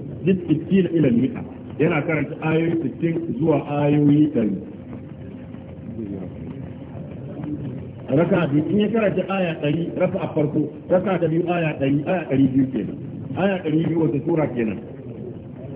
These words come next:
Ai, an kusa ka, ai, ɗauke sulusi biyu na Bakara kenan. Eh? To, amma akwai bambanci tsakaninka da manzo Allah.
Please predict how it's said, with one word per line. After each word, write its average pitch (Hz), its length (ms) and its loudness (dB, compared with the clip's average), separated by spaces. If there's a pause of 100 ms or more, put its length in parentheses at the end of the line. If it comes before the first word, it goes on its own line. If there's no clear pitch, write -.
(680)
Ai, 190 480 6
an 180 180 2
kusa 180 240 2
ka, 175 140 0 (340)
ai, 196 540 2
ɗauke 165 320 4
sulusi 165 340 6 (140)
biyu 165 160 6 (400)
na 151 100 4
Bakara 147 340 2
kenan. 101 300 -2 (800)
Eh? 151 160 4 (960)
To, 139 80 0
amma 160 200 2
akwai 185 160 0
bambanci 185 260 0
tsakaninka 151 400 0
da 127 80 -4
manzo 113 220 -2
Allah. 110 260 -4